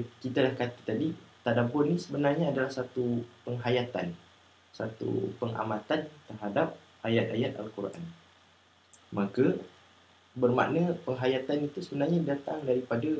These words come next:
um, persep-,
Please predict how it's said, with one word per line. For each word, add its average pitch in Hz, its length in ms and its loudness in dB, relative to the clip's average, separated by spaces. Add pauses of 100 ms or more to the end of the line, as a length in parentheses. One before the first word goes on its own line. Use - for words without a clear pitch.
(1800)
um, 120 720 4
persep-, - 420 -2